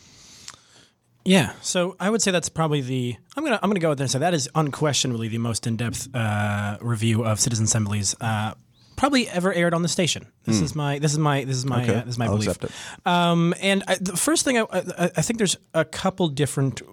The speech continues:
Speaker 1: ways to get at this, this. The first is sort of it as a, as a process. Uh, the second is it, it is it as a demand for, for protests, you know, it as a part of the, a, a part of the requirement for protests specifically.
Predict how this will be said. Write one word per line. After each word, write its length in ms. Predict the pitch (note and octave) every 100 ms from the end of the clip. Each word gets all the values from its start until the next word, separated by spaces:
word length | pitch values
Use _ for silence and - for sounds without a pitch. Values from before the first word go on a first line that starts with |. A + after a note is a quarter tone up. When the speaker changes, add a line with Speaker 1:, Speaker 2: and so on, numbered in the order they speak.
| -
Speaker 1:
ways 340 | C#3 C3 B2
to 80 | -
get 140 | A#2+ A#2+
at 200 | A#2+ G2
this, 340 | A#2+ - - -
this. 280 | A#2+ A2+
The 80 | -
first 320 | - A#3 -
is 200 | F#3+ D#3 - -
sort 180 | - F3+
of 140 | D3+ C3
it 180 | E3+ E3+
as 240 | D#3+ D3+ C#3
a, 100 | B2+
as 200 | A#2+ A#2+
a 40 |
process. 600 | - F#3+ F3+ F3 D3+ - - - -
Uh, 240 | D#3+ D3 C3+
the 100 | C3+
second 520 | - F3+ F3+ E3 D3+
is 560 | D3 C#3+ C#3 B2+ A#2+ - - - _ -
it, 260 | D3 B2
it 180 | - D3
is 280 | C3+ B2+ A#2+ - _ _ _ -
it 220 | D#3+ D#3
as 140 | D3 C3+
a 60 |
demand 680 | A#2 A#2+ B2 D3 C#3+ C3 A2+
for, 400 | - C3+ B2 A#2+ -
for 400 | - C#3 C3+ A#2+
protests, 880 | - B2+ - D#3 - - - - -
you 80 |
know, 100 | B2+
it 80 | B2+
as 220 | C3 B2 -
a 80 |
part 360 | A#2+ - C#3 B2+
of 180 | B2 A2
the, 260 | A#2 A2 -
a, 340 | A#2+ - -
a 40 | A#2
part 120 | A#2
of 60 | G#2+
the 40 |
requirement 520 | G#2+ - C#3+ A#2+ G#2+
for 120 | -
protests 680 | G#2+ - G#2 - A2 - -
specifically. 640 | - - B2 G#2+ G#2 F#2+